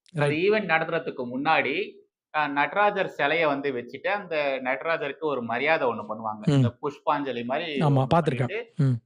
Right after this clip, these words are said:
Speaker 1: அதுக்கப்புறமா டான்ஸ் ஆடுவாங்க.
Speaker 2: ம்.
Speaker 1: <laughs> நீங்க சொல்றது பார்த்தா அப்படிதான் இருக்கு. ஈவெண்ட் நடக்கிறதுக்கு முன்னாடி, "இவர் எங்களுடைய தலைவர், நாங்க இவருக்கு மரியாதை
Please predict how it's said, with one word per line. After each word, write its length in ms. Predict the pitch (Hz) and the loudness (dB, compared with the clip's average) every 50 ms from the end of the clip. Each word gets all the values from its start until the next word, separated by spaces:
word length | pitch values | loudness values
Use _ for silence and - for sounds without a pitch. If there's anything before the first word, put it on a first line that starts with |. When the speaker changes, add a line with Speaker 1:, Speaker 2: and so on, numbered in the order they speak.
| _ _ _ - | _ _ _ 2
Speaker 1:
அதுக்கப்புறமா 580 | 175 190 208 202 208 190 - 190 185 190 208 196 185 | 4 4 4 4 2 2 2 2 2 4 4 4 6
டான்ஸ் 300 | 151 156 156 160 156 151 | 6 4 4 4 4 2
ஆடுவாங்க. 520 | 147 131 120 120 113 110 110 104 107 120 - | 0 2 2 2 2 0 0 -4 -8 -6 -2
Speaker 2:
ம். 320 | 147 135 123 117 - - | 0 0 0 0 -2 -6
Speaker 1:
<laughs> 180 | - - - 139 | -10 -10 -8 -8
நீங்க 240 | 147 - - 165 | -6 0 2 2
சொல்றது 440 | 160 - - - 147 165 185 185 175 - 208 160 | 2 2 0 0 2 2 2 2 4 6 6 6
பார்த்தா 300 | 151 240 208 156 170 254 233 - - 269 214 - | 8 8 6 6 6 4 4 4 2 0 2 2
அப்படிதான் 300 | 131 127 131 131 143 143 | 0 -2 -2 0 0 2
இருக்கு. 240 | 135 131 127 - - - - - - - - _ _ - | 2 0 -2 -6 -12 -16 -16 -16 -16 -16 -18 _ _ 0
ஈவெண்ட் 580 | 185 156 - - 180 180 202 214 190 185 165 | 0 2 4 6 6 6 6 6 4 6 6
நடக்கிறதுக்கு 420 | 160 156 160 160 170 180 139 131 139 139 | 4 4 4 4 0 -2 -4 -4 -8 -4
முன்னாடி, 400 | 147 147 151 151 185 220 254 - - _ _ _ | 0 0 0 2 0 -2 -4 -6 -12 _ _ _
"இவர் 240 | 160 170 180 185 175 | 0 2 2 4 4
எங்களுடைய 360 | 165 165 165 165 165 160 160 | 4 4 4 4 4 4 4
தலைவர், 440 | 165 160 160 160 160 165 160 160 156 | 4 4 4 6 6 4 4 4 4
நாங்க 260 | 160 160 165 160 160 | 4 6 6 6 4
இவருக்கு 260 | 160 160 156 156 151 | 4 4 2 2 0
மரியாதை 360 | 151 147 151 160 165 156 156 | 0 2 2 4 4 2 0